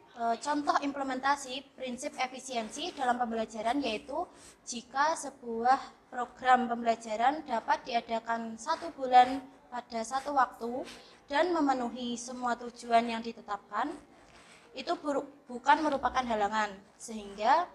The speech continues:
eh, siswa dapat mengimplementasikan program pembelajaran lain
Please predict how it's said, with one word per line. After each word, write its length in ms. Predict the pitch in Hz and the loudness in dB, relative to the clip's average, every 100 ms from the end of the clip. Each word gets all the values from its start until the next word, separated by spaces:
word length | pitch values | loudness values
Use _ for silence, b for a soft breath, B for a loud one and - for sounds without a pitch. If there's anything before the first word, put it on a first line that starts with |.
| - - 220 | -16 -20 -18
eh, 80 | 208 | -14
siswa 480 | 247 233 294 359 | -12 -2 6 6
dapat 400 | 359 254 233 311 - - | 6 0 4 4 4 -4
mengimplementasikan 1400 | 277 294 294 294 294 277 269 262 247 233 233 - 285 349 | -4 -4 -2 -2 0 0 0 -2 -6 -8 -8 -4 -2 -2
program 480 | - 254 247 247 240 | -6 -6 -6 -6 -4
pembelajaran 640 | 247 233 226 233 220 220 214 | -4 -4 -4 -4 -8 -8 -6
lain 400 | 202 240 302 | -6 -6 -6